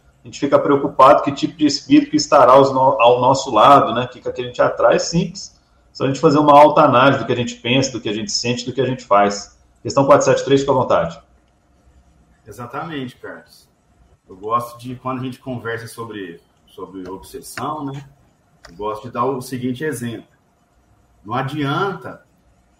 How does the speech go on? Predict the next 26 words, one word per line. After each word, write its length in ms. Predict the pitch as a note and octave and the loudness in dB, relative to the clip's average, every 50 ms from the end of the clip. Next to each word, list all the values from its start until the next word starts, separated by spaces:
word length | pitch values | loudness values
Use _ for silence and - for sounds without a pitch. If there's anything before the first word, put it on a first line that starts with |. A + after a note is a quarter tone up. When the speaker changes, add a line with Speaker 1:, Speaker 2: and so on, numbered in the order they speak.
| _ _ _ _ _ _ _ _ _ _ _ _ _ | _ _ _ _ _ _ _ _ _ _ _ _ _
Speaker 2:
quando 200 | - A#2+ B2 A#2+ | -10 -8 -6 -6
a 40 | B2 | -6
gente 160 | C3 B2+ - | -6 -6 -6
tá 160 | - C3 A#2+ | -4 -6 -4
com 80 | - B2+ | -4 -4
uma 100 | B2+ B2+ | -4 -4
goteira 520 | B2 B2+ B2 A#2 - - B2 B2 A#2+ A#2 | -2 -2 -4 -4 -4 -6 -6 -6 -6 -6
em 140 | A2 G2+ - | -8 -12 -12
casa, 460 | - G#2 G#2 B2 - - - G#2+ G#2+ | -8 -6 -4 0 0 0 0 -2 -4
né, 120 | A2 A#2+ B2+ | -10 -10 -10
em 40 | |
período 340 | A#2+ - A#2+ A2+ B2 A#2+ A#2 | -10 -10 -10 -8 -8 -8 -10
de 120 | G2+ G2+ F#2+ | -12 -16 -18
chuva, 440 | - - - C3+ D3 C3 A2+ - | -18 -12 -8 -8 -6 -6 -8 -10
como 160 | - A2+ A2 A2 | -10 -12 -12 -10
nós 200 | - - - - | -10 -10 -10 -12
estamos 280 | - G#2+ G#2 G#2 - | -14 -16 -14 -14 -14
agora, 540 | F2 E2 G2 A#2 C3+ C#3+ - - - - _ _ _ _ _ _ _ _ _ _ _ _ _ _ | -14 -12 -10 -8 -8 -6 -8 -10 -12 -16 _ _ _ _ _ _ _ _ _ _ _ _ _ _
reclamar 720 | A#2+ A#2 - - F3 - - B2+ - - - - - - | -18 -12 -6 -2 0 0 0 0 0 -2 -2 -4 -6 -10
que 60 | - | -12
tá 100 | - B2 | -12 -12
caindo 400 | A#2+ - A#2+ A#2+ B2+ B2+ B2 B2 | -10 -10 -8 -8 -8 -6 -4 -2
água 200 | B2 - - C3 | -2 -2 -4 -6
dentro 260 | B2+ C3 C3+ C3+ B2+ - | -8 -10 -10 -10 -12 -12
de 60 | - | -12
casa, 520 | B2 A#2 D3+ D#3 D#3+ C#3 A2+ G2+ - - | -8 -6 -4 -4 -6 -6 -10 -14 -18 -20